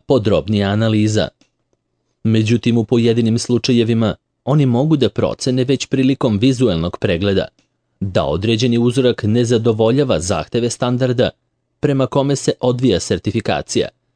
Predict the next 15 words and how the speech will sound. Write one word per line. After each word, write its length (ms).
te 120
tada 260
imaju 360
pravo 380
da 140
ovaj 240
uzorak 560
odbace 460
kao 240
nevažeći, 680
odnosno 420
da 120
ocene 480
da 320
nije 380